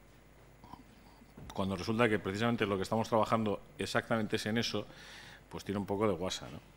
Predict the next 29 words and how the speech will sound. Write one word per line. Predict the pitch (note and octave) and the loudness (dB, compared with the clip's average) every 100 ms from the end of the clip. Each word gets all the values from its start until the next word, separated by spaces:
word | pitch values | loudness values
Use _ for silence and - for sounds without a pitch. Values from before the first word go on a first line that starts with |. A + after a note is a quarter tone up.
| - | -8
Tiene | - | -4
un | G2 | -2
poquito | G2 F#2+ G2 | -2 0 -2
de | |
guasa. | D#2+ D#2 - - - - - - - | -2 -6 -10 -12 -18 -16 -14 -16 -12
Que | - | 2
diga | A2 C3+ | 8 8
usted | C3+ D3+ | 10 8
que | C3+ | 8
es | C3 | 6
que | - | 6
estamos | A#2+ - C#3 C3+ | 4 6 8 10
dejando | C3 C#3+ C3 | 8 8 8
España | A#2 - C3 B2+ | 6 8 6 8
como | G2+ A#2+ | 6 6
un | B2 | 8
erial. | G#2+ G#2+ F#2+ - - - - - - - - - - - - | 8 6 4 -6 -16 -16 -14 -14 -16 -18 -20 -20 -20 -20 -14
Pues | - G#2+ | 0 4
mire, | B2+ A#2+ A2+ | 6 6 8
no. | A#2+ G#2 - - - | 6 4 -4 -20 -10
Estamos | - - D3+ E3 | -6 4 6 8
sembrando | D3 C3+ D3 C#3 | 6 6 6 6
patatas | B2 A#2+ C3+ C3+ B2 | 6 8 8 6 4
en | A#2 | 4
el | G#2+ | 4
erial | G#2+ B2+ | 8 6
que | A#2+ | 8
dejaron | A2+ A2 G2+ | 4 4 2
ustedes. | F2+ D2+ C#2 - | 0 -4 -10 -14